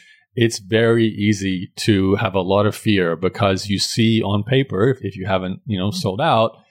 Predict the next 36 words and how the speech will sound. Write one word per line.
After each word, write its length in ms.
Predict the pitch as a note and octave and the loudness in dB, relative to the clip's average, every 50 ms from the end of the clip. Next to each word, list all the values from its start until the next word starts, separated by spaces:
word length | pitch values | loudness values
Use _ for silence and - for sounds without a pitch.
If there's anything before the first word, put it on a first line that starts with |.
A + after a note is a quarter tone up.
| _ _ _ _ _ | _ _ _ _ _
that 200 | - G#2+ G#2 G2+ | -2 -2 -2 0
your 80 | G2+ G2+ | -2 0
net 200 | G#2 G#2+ G#2 G#2 | 2 2 2 4
worth 280 | G2+ G2+ G2+ G2+ - G#2 | 4 4 4 4 2 2
is 180 | G2+ G2+ G2 - | 2 2 2 0
significantly 640 | - A2+ - G2 G2+ G2 - A2 G2 F#2+ G2+ F#2+ F#2 | -4 -4 -2 -2 -2 0 2 0 0 0 -2 -4 -2
down. 420 | F2 G2+ G2+ F#2+ F#2 F2 F2+ F#2+ - _ - - - _ - | -2 0 0 0 0 -2 -2 -4 -8 _ -20 -20 -20 _ -8
The 80 | A2 | -4
thing 220 | - - D3+ C#3 B2 | 0 2 2 2 2
to 120 | A#2+ A2 | 0 0
remind 320 | G2+ G#2 B2+ D3+ D#3+ D3 | 0 2 2 2 2 2
yourself 380 | A#2+ A2 - - G#2 G2 - - | 0 0 0 0 0 0 2 2
of 180 | G2+ G2 F#2 G2 | 0 0 0 0
is 160 | G2 F#2 G2 | -4 -2 0
your 200 | G#2 G2+ G2+ - - | 0 2 0 0 0
net 260 | A#2 A2+ G#2+ G#2 G2+ | 0 2 2 2 2
worth 300 | G2 G2+ G#2 - - - - _ | 2 2 0 0 -2 -8 -12 _
in 260 | A#2+ G#2+ G2+ G2+ F#2+ | -2 -2 0 -2 -2
crypto 420 | - - - B2+ A#2 - G#2+ G2 F#2 | -6 -4 -4 -4 -2 0 0 0 2
anyway 300 | F#2 G2 G2 F#2+ F#2+ G2 | 2 2 2 2 2 0
can 240 | - - G#2+ G2 F2+ | 0 -2 -4 -2 -2
be 140 | G#2 G2+ | -2 -4
significantly 640 | F#2+ - - G2+ G2 A2 G#2 - A2 G#2 G#2 G2+ G2 G#2 | -2 -4 -4 -2 0 0 0 0 -4 -6 -4 -4 -2 0
up 240 | G#2 G2+ G2 - | 0 0 0 0
in 100 | G#2+ F#2+ | -2 -2
a 60 | F#2 F#2 | -2 -2
short 320 | - - G#2 G2 G2 - | -2 0 0 -2 -2 -2
period 220 | - G2 F#2+ F2+ | -2 -2 -2 -2
of 100 | F2+ - | -2 -4
time 240 | - - F#2+ F#2 F2+ | -6 -6 -6 -6 -6
too. 300 | - - - G#2+ F#2 F#2 G#2+ | -2 0 2 2 2 2 2
It 120 | A2+ G#2 | 2 2
is 140 | G#2 F2+ F#2+ | 2 0 0
a 60 | F#2 | -4
highly 380 | - - - C#3+ D3+ D#3 D3 C3 | -4 -2 0 0 0 0 0 0
volatile 760 | G2+ A2 G#2 G#2 G#2 G2+ - - G#2 G#2 G2 G2 G2 - | 2 2 2 2 2 0 0 0 0 2 2 0 -2 -4